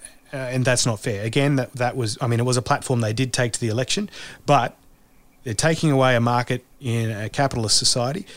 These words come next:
And if you only care about the animals, then that's great, because the animals that are transported from other countries certainly won't have the, uh, the level of, uh, biosecurity and the level of animal welfare standards that Australia imposes.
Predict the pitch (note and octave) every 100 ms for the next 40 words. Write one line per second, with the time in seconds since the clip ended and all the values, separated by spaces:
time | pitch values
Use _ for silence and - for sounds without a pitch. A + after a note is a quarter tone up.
0 | - - - C#3 B2 B2 D#3 D3 C#3+ D3+
1 | F3+ F3+ D#3+ D3+ C#3+ B2+ A#2+ - A#2 D#3
2 | A2 G#2 - - - - _ _ _ -
3 | - _ - B2+ B2 A#2 - C3+ G#2+ -
4 | - A2 A#2+ A2 - - - - - -
5 | - - B2 C3 D3 D3 C#3+ C3+ A#2+ -
6 | B2+ A2+ C3 A#2+ A#2 B2 F3+ - G2+ G2
7 | A2 G#2 - C#3 A2 G#2+ B2 A2+ G#2+ G#2+
8 | - - - - - A#2 A2+ A2+ G#2 A2
9 | C3+ C3 C3 A#2 G2 A2+ A2 G#2+ - -
10 | - - B2 A#2 - - C3 A#2+ A#2 B2
11 | A#2 A2 A#2 B2+ A#2 A2 B2 A#2 A2 G#2
12 | B2 D#3 - A2 A2 C#3 - - - -
13 | - A2+ A2+ C3+ - A2+ A2+ - B2+ C3+
14 | G#2+ G#2 A2 G#2 G2+ - -